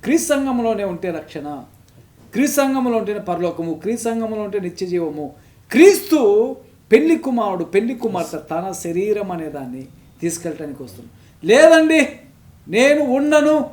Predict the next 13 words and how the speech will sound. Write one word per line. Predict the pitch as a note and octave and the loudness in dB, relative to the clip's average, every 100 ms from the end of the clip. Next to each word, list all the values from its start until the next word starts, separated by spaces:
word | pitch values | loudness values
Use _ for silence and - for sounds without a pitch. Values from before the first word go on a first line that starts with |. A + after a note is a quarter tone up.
| - - F#3+ | -14 -12 -2
అన్నాడు | B3 C4 | 0 2
అనుకో, | A#3+ - D#3+ D#3+ E3+ - - - - - - - - | 0 -2 -4 -4 -8 -18 -20 -20 -20 -20 -20 -20 -16
నీవు | C#3 F3 A#3+ D#4+ F4 | -6 0 4 6 6
చెప్పినట్టు | E4+ D#4+ D#4+ E4 D#4+ C#4 | 6 4 4 2 2 2
బైబిల్ | B3+ A#3+ | 2 2
వినదు. | A3 D3 - - - _ _ _ - - - - | 0 -2 -10 -20 -20 _ _ _ -20 -20 -20 -10
నువ్వు | D#3+ | -4
ఎంత | F3 G#3+ A#3 | 0 0 0
పెద్దోడివైనా, | B3+ A#3+ G3 B3 A#3+ A#3+ A3+ A3 A3+ | 0 0 2 2 2 2 2 2 2
ఎంత | G#3+ A3 A#3 | 2 0 -2
గొప్పవాడివైనా, | F#3+ A3 A3+ A3+ A3+ A3 A3 G#3+ A3+ A#3+ - - - | 0 -2 2 2 4 4 2 2 0 0 -4 -16 0
ఎన్ని | F3+ A3 A#3+ | 2 4 2
కోట్లున్నా, | - G3+ A#3 A3+ A#3+ G#3+ G#3+ A#3+ - | 4 6 6 4 2 2 0 -2 -4